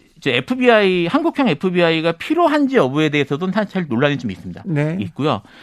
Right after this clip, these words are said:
Speaker 1: 이게 이제 좀 얘기가 좀 복잡해질 수 있는데 사실 에프비아이, 미국의 에프비아이는
Speaker 2: 김 변호사님은 복잡하지 않은 얘기도 복잡하게 만드는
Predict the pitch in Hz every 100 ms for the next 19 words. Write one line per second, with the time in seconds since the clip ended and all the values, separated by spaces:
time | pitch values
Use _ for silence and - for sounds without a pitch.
0 | - - - 123 160 135 120 127 127 120
1 | 104 64 _ 135 123 135 151 160 151 -
2 | 120 180 165 139 - 123 95 120 131 -
3 | - - - _ 208 208 151 131 214 208
4 | 180 131 165 240 233 135 160 151 143 135
5 | 127 120 110 104 123 156 113 143 165 185
6 | 180 185 170 151 135 143 147 120 135 -
7 | 190 190 165 131 160 196 180 165 135 -
8 | - 185 185 160 127 139 175 156 123